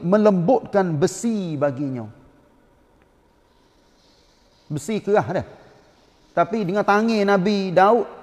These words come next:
besi jadi lembut. Yang ulama-ulama tafsir ayat katanya, ia ambil daripada ayat Quran juga, iaitunya buat baju besi pada waktu tu.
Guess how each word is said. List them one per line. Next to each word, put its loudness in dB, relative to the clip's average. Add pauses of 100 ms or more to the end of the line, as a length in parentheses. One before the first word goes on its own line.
(340)
besi -2
jadi 0 (240)
lembut. 0 (1900)
Yang 2 (100)
ulama-ulama 4
tafsir 4
ayat 4
katanya, -4
ia 4
ambil 0
daripada 4
ayat 2
Quran -2
juga, -4
iaitunya -4
buat -2
baju -2
besi -8
pada -6
waktu -8
tu. -14